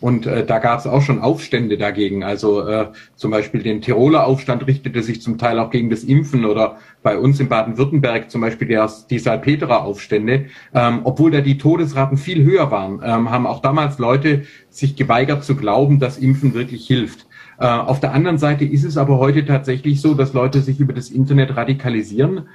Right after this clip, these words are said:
Ähm, wenn sie einmal eine Auffassung haben,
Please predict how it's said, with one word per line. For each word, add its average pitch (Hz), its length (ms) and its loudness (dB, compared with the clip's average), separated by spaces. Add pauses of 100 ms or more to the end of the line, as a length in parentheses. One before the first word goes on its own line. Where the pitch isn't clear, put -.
(140)
Ähm, 127 460 0
wenn 127 220 4
sie 143 180 0
einmal 143 380 2
eine 131 260 2
Auffassung 139 560 -2
haben, 135 400 2